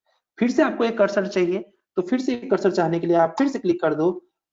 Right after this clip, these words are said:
यहाँ पर जैसे क्लिक करोगे तुरंत ही ये कर्सर on हो जाएगा फिर से। फिर से बंद करोगे, फिर से बंद हो जाएगा।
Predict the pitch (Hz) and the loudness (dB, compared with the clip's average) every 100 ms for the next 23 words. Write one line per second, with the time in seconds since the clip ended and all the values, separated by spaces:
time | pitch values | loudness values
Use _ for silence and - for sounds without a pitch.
0 | 165 143 165 156 170 190 185 165 - 147 | -8 -4 -2 0 0 0 0 -2 0 0
1 | 151 151 - 175 170 170 160 139 - 123 | 0 -2 0 2 2 2 -2 -2 -6 -6
2 | 147 131 127 120 117 120 135 139 127 120 | -6 -8 -8 -8 -6 -4 -6 -6 -8 -8
3 | - _ _ _ _ _ _ _ _ _ | -16 _ _ _ _ _ _ _ _ _
4 | 127 123 175 180 175 170 190 196 - _ | -6 0 0 0 0 0 -4 -8 -20 _
5 | - 135 160 147 139 139 131 135 | -4 -4 -2 -4 -4 -2 -2 -2